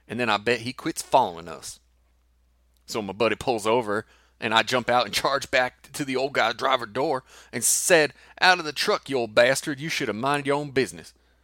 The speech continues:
Well, about that time, he produces a gun and a badge and explained locksmithing was his part-time job. He took our beer and our information and released us. We felt real lucky until they issued a warrant for our arrest the next week.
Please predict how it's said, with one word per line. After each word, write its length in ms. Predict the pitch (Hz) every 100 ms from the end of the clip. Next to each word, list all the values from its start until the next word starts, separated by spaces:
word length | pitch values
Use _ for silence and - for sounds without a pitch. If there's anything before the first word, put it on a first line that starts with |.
| _ _ _ _ -
Well, 180 | 98 95
about 300 | 98 101 -
that 180 | 92 -
time, 220 | 107 98
he 100 | 101
produces 500 | 92 95 113 - 123
a 80 | 131
gun 420 | 123 117 101 110
and 140 | 107 110
a 40 |
badge 500 | 110 110 95 85 85
and 140 | 101 92
explained 460 | - - 95 85
locksmithing 680 | 92 107 - - 90 92 95 _ _ -
was 240 | 104 87
his 140 | 98
part-time 500 | - 120 - - 104
job. 400 | 95 104 82 73 - _ _ _ _ _ _ _ _ _
He 120 | 113
took 220 | - 127
our 140 | 110 92
beer 360 | 95 127 131
and 100 | 117
our 140 | 98 113
information 580 | 113 110 113 117 131
and 120 | 123 107
released 380 | 101 123 -
us. 200 | - - - _ _ _ _ -
We 60 | 110
felt 260 | 120 92
real 300 | 92 123 127
lucky 320 | 110 110 - 90
until 300 | 90 117 101
they 160 | 95
issued 320 | - 113 117
a 60 | 98
warrant 360 | 98 131 131 -
for 140 | 107
our 160 | 101 92
arrest 320 | 107 123 -
the 60 |
next 260 | 98 98 -
week. 240 | 113 147